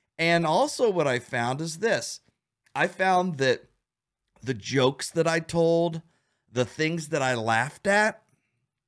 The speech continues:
were totally not honoring, not pleasing, not glorifying to God. But what I found is rather than elevating them to where I was,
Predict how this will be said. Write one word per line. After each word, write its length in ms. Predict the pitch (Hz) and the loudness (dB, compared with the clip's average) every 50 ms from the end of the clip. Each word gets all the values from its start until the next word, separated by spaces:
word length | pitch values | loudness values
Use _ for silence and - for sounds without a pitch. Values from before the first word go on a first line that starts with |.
| _ _ _ _ _ _ _ _ _ _ _ - - | _ _ _ _ _ _ _ _ _ _ _ -8 -2
were 140 | 147 165 143 | -2 -2 -2
totally 840 | - - - - 170 226 277 254 208 147 123 120 117 123 135 139 _ _ _ _ _ _ _ _ _ | -2 -6 -8 -2 2 2 2 2 2 0 2 2 2 0 -2 -4 _ _ _ _ _ _ _ _ _
not 420 | - 117 131 143 160 185 226 233 - | -12 -6 -2 0 2 2 0 0 -4
honoring, 680 | - 139 131 131 131 127 127 127 135 143 151 151 135 127 | -4 -2 0 0 0 0 -2 -2 -2 -4 -4 -4 -4 -2
not 280 | 160 190 214 - - | 0 0 -2 -2 -6
pleasing, 600 | - 147 156 147 139 131 123 120 135 139 143 143 | -12 -8 -4 -2 -2 -2 -2 -4 -4 -4 -4 -2
not 260 | 156 175 208 165 147 | 0 0 -2 -2 -4
glorifying 840 | 135 139 143 160 190 202 165 139 - - - 123 117 117 120 123 127 | -2 0 2 4 4 6 4 2 2 -2 -4 -2 0 0 0 -2 -4
to 120 | - - 156 | -6 -8 -6
God. 520 | 143 139 165 196 214 190 135 101 92 - - _ _ _ _ _ _ _ _ _ _ _ _ _ _ _ _ _ _ _ _ _ | -2 0 0 0 2 0 -2 -2 -4 -8 -14 _ _ _ _ _ _ _ _ _ _ _ _ _ _ _ _ _ _ _ _ _
But 100 | - 175 | -4 -2
what 180 | 170 185 190 170 | 2 4 4 6
I 160 | 165 151 143 | 6 4 2
found 640 | 143 - - - - - 247 262 254 240 226 196 - - - | 0 -2 -6 -2 0 2 4 4 4 2 2 0 -4 -4 0
is 260 | 143 139 147 151 139 | 2 2 2 2 0
rather 360 | 143 151 165 180 185 202 196 | 0 0 2 2 0 0 -2
than 200 | 175 175 165 156 - | -2 -2 -4 -2 -2
elevating 840 | 143 143 175 202 196 165 139 147 135 135 131 143 156 151 123 127 143 | -2 0 0 0 0 -2 -2 -2 0 0 -2 -2 -4 -6 -8 -8 -4
them 500 | 208 247 254 214 165 170 190 196 175 - - _ _ _ _ _ _ _ _ _ - - - - | -4 -2 0 0 0 0 -2 -4 -6 -8 -12 _ _ _ _ _ _ _ _ _ -20 -20 -16 -12
to 100 | - 160 | -8 -2
where 200 | 156 165 160 156 | 4 6 6 6
I 200 | 156 170 196 220 | 6 6 4 4
was, 340 | 185 139 139 139 143 135 | 6 6 6 6 4 2